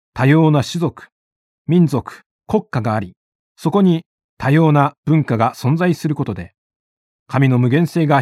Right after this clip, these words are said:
表現されているのであり、その上でお互いに調和するように努力するのが人間の本来あるべき姿だと思います。もし、地球上に単一の民族や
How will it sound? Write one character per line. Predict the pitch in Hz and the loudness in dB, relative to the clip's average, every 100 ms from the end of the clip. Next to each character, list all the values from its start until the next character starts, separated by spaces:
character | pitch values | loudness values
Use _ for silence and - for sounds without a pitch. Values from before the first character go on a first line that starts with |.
| 123 | 0
表 | 160 208 | 0 0
現 | 180 | -2
さ | 135 | -2
れ | 143 | -2
て | 131 | 0
い | 135 | 2
る | 175 | 2
の | 123 | 0
で | 107 | -2
あ | 127 | -6
り、 | - _ _ _ _ _ _ | -8 _ _ _ _ _ _
そ | - 139 | -4 2
の | 196 220 | 2 4
上 | 208 | 2
で | 135 110 _ | 0 -4 _
お | 113 | -6
互 | 170 170 151 | -2 0 2
い | |
に | 139 131 _ _ _ _ | 0 -2 _ _ _ _
調 | - 156 | 0 2
和 | 165 151 | 2 0
す | 156 | 0
る | 160 | 2
よ | 151 | 2
う | 117 | 0
に | 117 - | -4 -6
努 | 113 170 | -4 -2
力 | 185 - | -2 -6
す | 147 | -4
る | 151 | -4
の | 139 | -4
が | 117 160 _ _ _ _ 123 | -6 -10 _ _ _ _ -2
人 | 135 139 | 2 4
間 | 135 123 | 4 2
の | 117 - _ _ | 0 -4 _ _
本 | - 156 131 | -2 0 2
来 | 113 117 - | -2 -4 -2
あ | 151 | 0
る | 165 | 2
べ | 175 | 0
き | - | -4
姿 | 175 160 156 127 | -8 -4 -2 -2
だ | 127 | -2
と | 226 - | -2 -2
思 | 123 107 | -2 -2
い | 90 | -4
ま | - | -10
す。 | - _ _ _ _ _ _ _ _ _ _ _ - | -20 _ _ _ _ _ _ _ _ _ _ _ -4
も | 156 | -2
し、 | - - - _ _ _ _ - | -2 -10 -18 _ _ _ _ -16
地 | - | -4
球 | 156 147 | 0 2
上 | 139 131 | 2 2
に | 123 143 | 2 -2
単 | - 127 202 | -4 0 0
一 | - 190 | 0 2
の | 180 | 4
民 | 180 | 4
族 | 127 104 101 | 2 -2 -4
や | 135 | -6